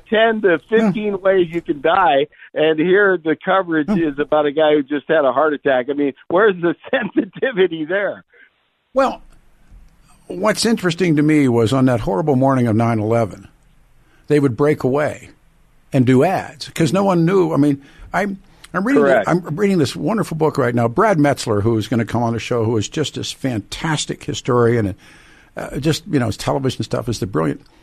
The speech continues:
Speaker 2: br-, most brilliant. He's done a book now called The Nazi Conspiracy. So I'm in the middle of, like, five books. I'm putting everything down to get this finished, but it's about the plot. The Nazis had a plot to kill the big three, Churchill and,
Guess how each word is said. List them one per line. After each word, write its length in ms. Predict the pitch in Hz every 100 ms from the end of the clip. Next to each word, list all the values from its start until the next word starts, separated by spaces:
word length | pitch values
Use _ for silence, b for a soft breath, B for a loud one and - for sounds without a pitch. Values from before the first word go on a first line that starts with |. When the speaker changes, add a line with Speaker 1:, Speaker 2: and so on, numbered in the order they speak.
| b b
Speaker 2:
br-, 180 | 107 147
most 240 | 135 123
brilliant. 240 | 214 160 127
He's 140 | 196
done 160 | - 165
a 20 |
book 240 | 113 113 131
now 180 | 107
called 220 | 110 110 104
The 60 |
Nazi 360 | 104 110 113 120
Conspiracy. 640 | - 113 - 147 120 - - b b b
So 100 | -
I'm 100 | 208 185
in 60 |
the 60 | 151
middle 160 | 151
of, 80 | 110
like, 180 | 98 98
five 380 | - 143 147 135
books. 300 | 127 107 143
I'm 80 | 139
putting 240 | 160 165
everything 280 | 208 190 151
down 300 | 135 123 113
to 180 | 104 104
get 240 | 143 135
this 200 | 143 -
finished, 360 | 180 156 120 - b b b b b
but 140 | 147
it's 120 | 139 135
about 440 | 123 131 135 _
the 120 | 139
plot. 460 | - - 160 165 165
The 80 | 123
Nazis 360 | 139 143 123
had 100 | 117
a 40 | 110
plot 380 | - 110 110 -
to 120 | 107
kill 400 | - 160 143 135 b b b b b
the 100 | 123
big 240 | 120 135 -
three, 340 | 123 113 117
Churchill 560 | 113 120 110 117 107 104
and, 200 | 113